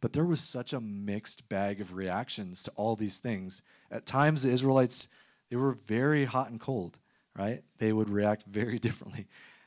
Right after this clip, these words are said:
In oth-, in some moments, they were, they were making covenants with the Lord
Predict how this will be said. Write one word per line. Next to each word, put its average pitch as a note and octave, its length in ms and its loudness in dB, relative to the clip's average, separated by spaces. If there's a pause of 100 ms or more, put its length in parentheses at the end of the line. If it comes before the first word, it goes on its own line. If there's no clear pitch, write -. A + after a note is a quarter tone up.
(380)
In A#2 80 -4
oth-, C3+ 180 2
in A#2+ 120 -6
some C3+ 200 2
moments, B2+ 300 2
they A2+ 140 0
were, G#2 280 -2 (1200)
they A2+ 100 0
were A2+ 100 2
making A#2+ 340 -2
covenants A#2 420 0
with G#2+ 120 -6
the G#2+ 80 -4
Lord G2 420 -2